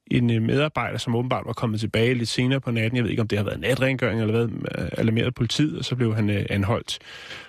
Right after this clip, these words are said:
Og, øh, i Tjekkiet, der er straffen jo høj for, for mange ting, men, øh, umiddelbart så er vurderingen fra politiets side, at han står til to års fængsel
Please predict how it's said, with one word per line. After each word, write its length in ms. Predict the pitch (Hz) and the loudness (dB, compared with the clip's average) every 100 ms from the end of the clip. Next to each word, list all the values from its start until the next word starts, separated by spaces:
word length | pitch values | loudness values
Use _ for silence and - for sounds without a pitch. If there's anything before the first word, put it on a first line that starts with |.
| - _ - | -20 _ 0
Og, 360 | 135 127 123 | 2 4 2
øh, 180 | 117 117 | 2 0
i 80 | 123 | -2
Tjekkiet, 460 | - 139 156 156 147 | -4 0 2 2 0
der 80 | 151 | 0
er 280 | 139 110 | 0 -2
straffen 400 | 104 - 104 113 | -4 -4 -4 0
jo 60 | 113 | 0
høj 220 | 110 110 | 0 -2
for, 480 | 113 113 107 101 101 | -2 0 0 0 -4
for 160 | - 117 | -2 0
mange 220 | 107 123 | 2 2
ting, 340 | 143 147 147 131 | 2 0 0 0
men, 220 | 120 113 | 2 2
øh, 320 | 113 110 107 - - - - | 2 2 0 -4 -12 -12 -4
umiddelbart 500 | - 151 151 131 - | 2 4 4 0 0
så 120 | - | -2
er 120 | 127 123 | 0 0
vurderingen 520 | 123 135 120 139 131 | 0 0 0 0 -2
fra 120 | - | -4
politiets 400 | 117 127 208 220 | -2 2 2 2
side, 240 | 175 165 | 2 2
at 60 | 160 | 2
han 120 | 131 | -2
står 260 | - 135 - | -2 -2 0
til 240 | - 127 | 0 -2
to 260 | - 185 - | 2 0 0
års 200 | 127 - | -4 -6
fængsel 400 | - - - | -6 -4 -4